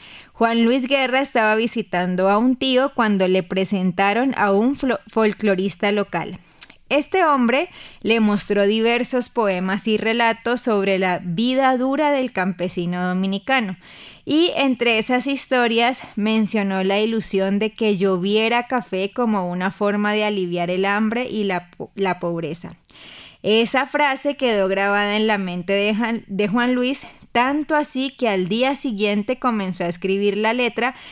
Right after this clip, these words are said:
transformando un deseo de supervivencia en una de las metáforas más hermosas de la música latina. La canción, por ejemplo, menciona el piti salé, que es una carne de cerdo o chivo secada al sol,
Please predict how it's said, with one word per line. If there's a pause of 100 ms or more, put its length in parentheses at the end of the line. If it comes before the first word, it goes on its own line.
(220)
transformando
un
deseo
de
supervivencia
en
una
de
las
metáforas
más
hermosas
de
la
música
latina. (1160)
La
canción,
por
ejemplo,
menciona
el
piti
salé, (360)
que
es
una
carne
de
cerdo
o
chivo
secada
al
sol,